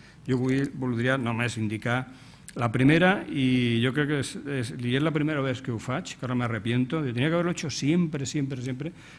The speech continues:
que és el director del cefe, el, el, el que ha possibilitat, el Xavier, que ha parlat abans, el que ha possibilitat que això fos possible ha estat ell, el que ha dit, «Teniu espai per treballar». Una persona podia dir, «Això que em dius, per què no ho feu el divendres a la tarda?»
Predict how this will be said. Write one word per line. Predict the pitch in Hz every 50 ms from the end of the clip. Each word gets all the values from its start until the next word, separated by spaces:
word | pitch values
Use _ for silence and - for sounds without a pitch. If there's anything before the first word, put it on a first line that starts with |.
| - -
que | 139
és | - 143
el | 147 135
director | 131 117 120 - - - 135 135
del | 143 117 98 -
cefe, | - 147 165 - - - 113 - 110 135
el, | 120 113 113 117 113 120 - -
el, | 127 127 123 - - - - - - 127
el | 117
que | 120 151 156
ha |
possibilitat, | 160 - 165 - 165 151 143 139 131 123 123 127 143 123 113
el | 117
Xavier, | 113 - 131 123 131 127 101 95
que | - 123
ha | 117
parlat | 135 123 117 110 -
abans, | 113 104 104 104
el | 104
que | 160 165
ha | 175
possibilitat | 170 123 147 131 117 117 117 113 110 113
que | 120 107 104
això | - 117 110 - - - - - - - -
fos | - - - 113 104 - -
possible | - 110 - 113 107 107 120 107
ha | 95
estat | - - 127 117 127
ell, | 143 170 139
el | 107 -
que | 117
ha | 113 113
dit, | 101 101 - - - - - - - - -
«Teniu | - 113 120 151 180 160 127
espai | - - - 135 147 143
per | - 117 107
treballar». | - 123 113 104 101 113 156 190 - - - - -
Una | 127 117 123
persona | 135 123 - 143 135 135 131 127 - - - - - - -
podia | 139 131 135 135 131 123
dir, | 123 123 123 120 117 110 117 - - 120 143
«Això | 135 - - - - 196 202 190
que | 185 175
em | 165 160 151
dius, | 160 170 180 185 180 151 -
per | - 135 151
què | -
no | 214 202 175
ho | -
feu | - - 160 139 127 127 135 - 120 110 107 120
el | 147 139 135 127 120
divendres | 127 120 135 127 123 117 117
a | 110
la | 104 104
tarda?» | 107 98 98 95 98 98